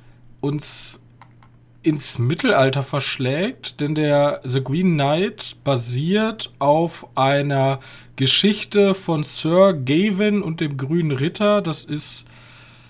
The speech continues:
eine überlieferte Geschichte aus der Zeit von König Artus.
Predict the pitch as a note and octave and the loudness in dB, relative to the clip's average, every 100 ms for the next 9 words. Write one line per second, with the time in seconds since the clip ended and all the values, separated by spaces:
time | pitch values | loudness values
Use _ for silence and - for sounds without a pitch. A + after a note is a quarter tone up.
0 | - _ _ _ _ - A3+ - _ - | -20 _ _ _ _ -20 -20 -20 _ -6
1 | F#3 F#3+ F#3+ F3 F#3 E3+ A3+ A3+ G#3+ G#3+ | 2 4 4 4 4 4 2 2 2 2
2 | F#3+ G3 - G#3 - - G3 F#3+ F#3 F#3 | 0 2 2 -2 -2 2 4 6 6 4
3 | F#3 - - - - - _ - G3 F#3+ | 0 -4 -10 -20 -20 -20 _ 2 4 4
4 | - F3+ E3 - E3 E3 F3 E3+ - E3 | 2 2 2 0 4 4 4 -2 -4 -2
5 | D#3+ D#3+ D#3 D#3 - D3+ C#3+ - A2 A2 | 0 -2 -6 -6 -2 -2 -2 0 0 0
6 | - - - | -4 -14 -16